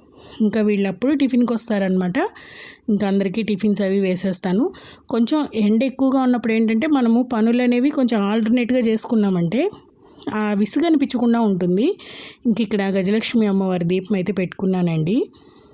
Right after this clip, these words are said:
చూసారా చాలా బాగుంది కదా, దేవుడి పటాలు చాలా నిండుగా కూడా అనిపిస్తున్నాయి. ఇంకా అంట్లు అవన్నీ కడిగేసిన తర్వాత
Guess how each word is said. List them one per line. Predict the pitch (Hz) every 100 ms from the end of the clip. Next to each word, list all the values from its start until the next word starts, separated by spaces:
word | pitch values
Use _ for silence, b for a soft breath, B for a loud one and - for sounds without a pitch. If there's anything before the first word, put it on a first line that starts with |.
| B B B _ _ -
చూసారా | 220 175 208 269
చాలా | 320 233 202 208
బాగుంది | 208 208 208 202
కదా, | 226 339
దేవుడి | 254 214 208
పటాలు | 208 220 214
చాలా | 202 208
నిండుగా | 214 196 196 220
కూడా | 220 220
అనిపిస్తున్నాయి. | 214 196 202 - 202 185 196 349 - B B B _ _ _ _ _
ఇంకా | 240 233 233
అంట్లు | 226 247 269
అవన్నీ | 269 262 254
కడిగేసిన | 247 233 233 233 - 233
తర్వాత | 226 220 226